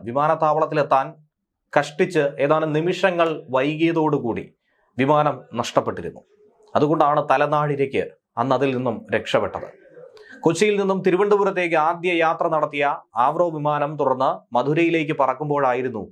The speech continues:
തകർന്നു വീണത്. തിരുക്കൊച്ചിയിലെ ആരോഗ്യമന്ത്രിയായിരുന്ന കോൺഗ്രസ് നേതാവ് ജി ചന്ദ്രശേഖരപിള്ള ഉൾപ്പെടെ ഇരുപത് പേരായിരുന്നു അന്ന് കൊല്ലപ്പെട്ടത്.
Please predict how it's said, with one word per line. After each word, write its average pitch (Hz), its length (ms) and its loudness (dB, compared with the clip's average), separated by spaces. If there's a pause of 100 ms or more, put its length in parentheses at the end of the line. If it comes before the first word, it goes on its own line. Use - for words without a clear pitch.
(380)
തകർന്നു 127 340 2
വീണത്. 85 260 -10 (360)
തിരുക്കൊച്ചിയിലെ 156 500 2
ആരോഗ്യമന്ത്രിയായിരുന്ന 180 840 2
കോൺഗ്രസ് 175 340 0
നേതാവ് 151 300 0
ജി 170 80 0 (140)
ചന്ദ്രശേഖരപിള്ള 156 720 0
ഉൾപ്പെടെ 131 380 -2 (460)
ഇരുപത് 190 500 2
പേരായിരുന്നു 170 540 0
അന്ന് 143 160 -2
കൊല്ലപ്പെട്ടത്. 110 440 -2